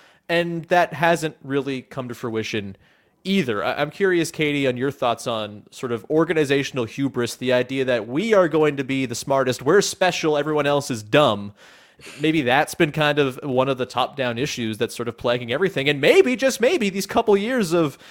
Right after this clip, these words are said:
uh, you know, last year was a success, obviously, but this year, the Tampa year, maybe the, this is the sort of slap in the face the front office needs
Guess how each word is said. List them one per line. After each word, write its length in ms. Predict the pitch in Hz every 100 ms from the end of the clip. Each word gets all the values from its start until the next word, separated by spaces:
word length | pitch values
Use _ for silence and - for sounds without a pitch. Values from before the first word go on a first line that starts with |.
| - -
uh, 220 | 151 143
you 60 | 170
know, 80 | 151
last 300 | 165 220 175
year 80 |
was 160 | 151 135
a 40 | 135
success, 420 | 147 - 135 120
obviously, 400 | 131 214 - 113
but 140 | 113 110
this 240 | 165 -
year, 120 | 165
the 80 | 123
Tampa 300 | - 156 170
year, 180 | 113 120
maybe 320 | 151 247 226
the, 180 | 143 156
this 220 | 156 151
is 100 | 147
the 80 | 139
sort 240 | 131 156 143
of 200 | 123 -
slap 320 | - 147 156
in 40 | 151
the 80 | 123
face 300 | - 160 -
the 80 |
front 180 | 120 131
office 300 | 123 123 120
needs 540 | 110 139 202 113 120